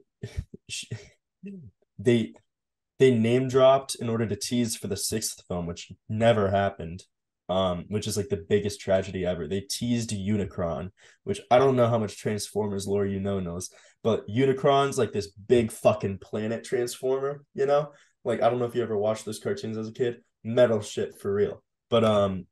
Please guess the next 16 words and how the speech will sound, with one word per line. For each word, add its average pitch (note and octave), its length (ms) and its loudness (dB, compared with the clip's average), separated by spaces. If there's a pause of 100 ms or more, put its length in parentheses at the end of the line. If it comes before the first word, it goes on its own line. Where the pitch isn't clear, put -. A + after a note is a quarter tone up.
so A2 400 0
I A2 80 6
think A2+ 400 -4
that G#2 300 2
when G#2+ 160 -2
they G2+ 320 0
finally G#2 340 -2
did G2+ 180 -4
the G2+ 120 -6
a-, - 260 -2
gave G2+ 380 -2 (200)
Michael G#2 280 -2
Bay's F#2 480 -4
Transformers F#2 600 -8
the G2+ 140 -4
axe, - 500 -2